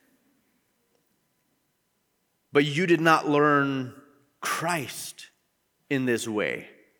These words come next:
if indeed you have heard him and been taught in him, just as truth is in Jesus." We learn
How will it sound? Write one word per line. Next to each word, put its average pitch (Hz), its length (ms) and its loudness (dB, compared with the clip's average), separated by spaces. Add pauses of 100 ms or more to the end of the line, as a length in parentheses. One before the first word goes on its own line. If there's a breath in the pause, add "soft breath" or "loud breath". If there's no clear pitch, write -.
if 120 120 -2
indeed 120 260 -2
you 113 120 0
have 110 100 0
heard 123 500 -2 (360 loud breath)
him 120 480 -2
and 107 160 -6
been 104 160 -6
taught 104 240 -2
in 101 60 -12
him, 104 180 -10
just 107 240 -10
as 101 180 -8
truth 113 440 -10
is 104 260 -8
in 95 320 -12
Jesus." 101 400 -12
We 113 160 -6
learn 135 640 -2